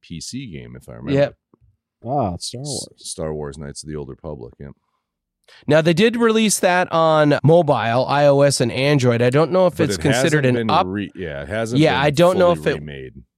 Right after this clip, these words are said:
Speaker 2: Yeah, I don't know if it was or not, if it was enhanced at all or not. I never played it on those.
Speaker 3: Okay, so Jason,
Speaker 1: Yep.
Speaker 3: let's hear your list.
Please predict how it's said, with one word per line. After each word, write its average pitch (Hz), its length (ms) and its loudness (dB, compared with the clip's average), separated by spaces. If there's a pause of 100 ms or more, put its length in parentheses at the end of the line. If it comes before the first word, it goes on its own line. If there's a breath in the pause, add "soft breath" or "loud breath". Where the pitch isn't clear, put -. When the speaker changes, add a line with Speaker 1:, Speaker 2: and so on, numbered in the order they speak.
(280)
Speaker 2:
Yeah, 120 240 -4
I 135 100 -2
don't 143 200 0
know 151 100 2
if 135 100 -4
it - 100 -4
was 113 280 -4
or 107 80 -6
not, 101 240 -6
if 107 140 -10
it 123 40 -6
was 113 140 -8
enhanced 123 500 -4
at 127 100 -2
all 117 300 -4
or 98 100 -10
not. 95 400 -12
I 113 120 0
never 110 220 -4
played 107 280 -4
it 104 80 -8
on 98 180 -8
those. 101 380 -16 (540)
Speaker 3:
Okay, 113 340 -4
so - 140 -8
Jason, 135 360 0
Speaker 1:
Yep. 123 40 -2
Speaker 3:
let's 113 140 -4
hear 110 120 0
your 98 160 -2
list. 87 240 -8